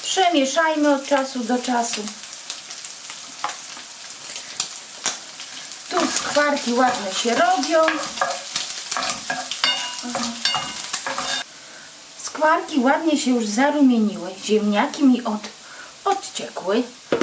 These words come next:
Odłożę na razie na bok. I nie mieszamy tu, tylko zlewamy tą wodę. Pod spodem zebrała nam się, e, zaraz wam pokażę,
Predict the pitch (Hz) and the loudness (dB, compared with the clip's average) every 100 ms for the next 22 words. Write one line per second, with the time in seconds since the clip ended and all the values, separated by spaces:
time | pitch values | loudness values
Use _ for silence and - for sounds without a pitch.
0 | - - 202 214 202 220 214 208 202 190 | 0 2 2 2 0 0 0 0 0 -2
1 | 185 196 220 254 269 - - - - - | -4 -2 0 0 -2 -6 -14 -16 -16 -18
2 | - 277 277 262 269 302 320 339 339 320 | 2 6 6 8 6 8 6 4 4 4
3 | 285 240 233 294 339 - - 339 370 - | 4 4 2 -2 -4 -6 0 2 2 4
4 | 320 233 208 208 285 294 277 220 269 302 | 2 2 2 4 6 6 4 4 4 4
5 | 311 294 294 269 277 254 226 247 240 277 | 4 2 2 4 6 6 6 4 4 2
6 | 226 220 - 294 339 339 247 233 233 294 | 2 -2 2 2 4 2 2 2 4 4
7 | 285 240 262 285 233 202 - - - - | 4 4 4 2 0 -4 -6 -16 -18 -6
8 | - 214 202 208 233 226 208 233 214 220 | -6 -2 -2 2 4 2 0 -2 -2 -4
9 | - 233 208 190 | 0 0 0 -4